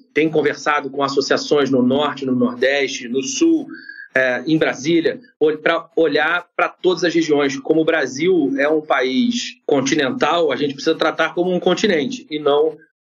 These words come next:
eh, como um, um, um pequeno país. Eh, de alguma maneira, os Estados Unidos têm uma característica similar, muito embora as discrepâncias entre as regiões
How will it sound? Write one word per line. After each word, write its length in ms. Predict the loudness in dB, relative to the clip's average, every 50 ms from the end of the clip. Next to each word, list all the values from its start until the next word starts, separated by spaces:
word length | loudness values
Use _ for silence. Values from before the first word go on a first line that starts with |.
| -4 -2
eh, 300 | 0 0 0 -2 -2 -4
como 280 | 0 0 0 2 4 2
um, 360 | 2 2 2 2 0 -2 -2 0
um, 280 | 0 -2 -2 -4 -6 -2
um 300 | 0 2 2 2 2 2
pequeno 440 | 0 0 -2 0 -2 0 0 0 0
país. 560 | 0 0 0 0 -2 -2 -2 -2 -2 -2 -6 -10 -14 _ _ -20 -18 -6 -2
Eh, 140 | -2 0 0
de 100 | 2 0
alguma 180 | 0 2 2 0
maneira, 460 | 0 0 0 0 0 0 0 -2 -4 _
os 160 | -2 -2 -2 0
Estados 300 | 0 0 0 0 0 0
Unidos 480 | 2 2 2 2 2 0 -2 -2 -4 -12 _ _ _ _ -2
têm 260 | -2 0 2 2 2
uma 360 | 2 0 0 0 0 0 0 0
característica 800 | 0 -2 -2 0 0 0 0 2 2 0 0 0 -2 -2 -2 -2
similar, 600 | -2 0 2 2 2 2 0 0 -2 -4 -6 -10 -16 _ _ _ _ _ _ -2
muito 180 | -2 0 2
embora 540 | 0 2 2 2 2 2 0 0 -2 -2 -8 _ _ _ _ _ -8 -2
as 140 | -2 -2 -2
discrepâncias 920 | 0 -2 -4 0 0 0 0 0 0 0 0 2 2 0 0 0 0 0 2
entre 220 | 0 0 0 0
as 60 | 0
regiões 600 | 2 0 0 2 2 2 2 2 2 0 -2 -4